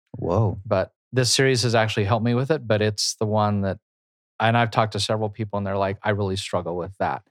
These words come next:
Speaker 2: Not the name, but they struggle with what this name's gonna talk about. Um,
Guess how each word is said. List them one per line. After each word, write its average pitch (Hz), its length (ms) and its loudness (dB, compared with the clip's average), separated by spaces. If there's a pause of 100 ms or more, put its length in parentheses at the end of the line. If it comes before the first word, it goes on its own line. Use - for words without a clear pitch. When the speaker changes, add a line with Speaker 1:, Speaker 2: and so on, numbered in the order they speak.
(120)
Speaker 2:
Not 113 160 -2
the 131 80 2
name, 110 280 0
but 104 140 -2
they 95 100 -2
struggle 98 440 -2
with 92 220 -6
what - 180 -8
this 90 180 -8
name's 87 200 -8
gonna - 180 -12
talk - 260 -12
about. - 280 -8 (680)
Um, 82 420 -10